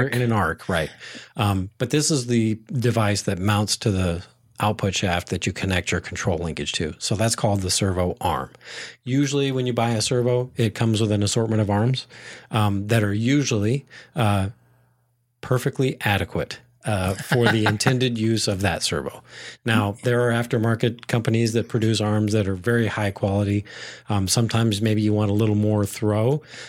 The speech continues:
Speaker 2: uh, so the arm is not long enough, which we'll talk about in, uh,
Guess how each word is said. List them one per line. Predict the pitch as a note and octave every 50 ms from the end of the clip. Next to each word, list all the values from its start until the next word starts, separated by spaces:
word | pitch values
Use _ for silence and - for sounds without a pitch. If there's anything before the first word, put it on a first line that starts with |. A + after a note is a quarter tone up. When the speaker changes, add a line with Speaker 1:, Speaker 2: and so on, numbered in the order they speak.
| - - -
Speaker 2:
uh, | A2+ G2+ G2 G2 F#2
so | - - A#2
the | G2 G2 G#2 A2
arm | - - G2+ G#2 A2 A#2 A#2+ B2 C3
is | D#3 - F#2+ -
not | A2+ G#2+ G2+ F2 F#2
long | G#2 G#2+ G#2+ A2+ A#2+
enough, | A2+ A#2+ B2+ C3+ - - -
which | - G#2+ - -
we'll | A2+ G#2+
talk | - - G#2+ G#2 G2 -
about | G2+ G#2 G2+ G2
in, | G#2 G2+ G2 G2 G2
uh, | F#2+ F#2 F#2 F2+